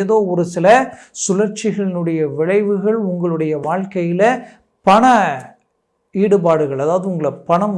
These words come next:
வந்து அதனால ஒரு நல்ல வளர்ச்சி பாதையை அடுத்த கட்டத்துக்கு போகக்கூடிய வழிகள் பிறக்கக்கூடிய வாய்ப்புகள் உண்டாக போகுது. நூறு சதவீதம் விருச்சிக ராசி என்பவர்களுக்கு வேலையில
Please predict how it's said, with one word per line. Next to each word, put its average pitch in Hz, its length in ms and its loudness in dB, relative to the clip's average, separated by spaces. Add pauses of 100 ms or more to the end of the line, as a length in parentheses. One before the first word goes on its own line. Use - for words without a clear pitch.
வந்து 208 280 -4 (320)
அதனால 190 420 0 (240)
ஒரு 170 200 -2
நல்ல 165 240 -4 (640)
வளர்ச்சி 196 320 0 (100)
பாதையை 170 320 0
அடுத்த 175 280 -4
கட்டத்துக்கு 170 420 -10 (100)
போகக்கூடிய 156 440 -8 (100)
வழிகள் 196 500 -2
பிறக்கக்கூடிய 160 540 -10 (220)
வாய்ப்புகள் 190 520 -2
உண்டாக 151 400 -4
போகுது. 151 340 0 (580)
நூறு 202 280 0
சதவீதம் 165 560 -4 (140)
விருச்சிக 190 420 -2
ராசி 175 240 -4
என்பவர்களுக்கு 175 520 -4 (240)
வேலையில 226 640 8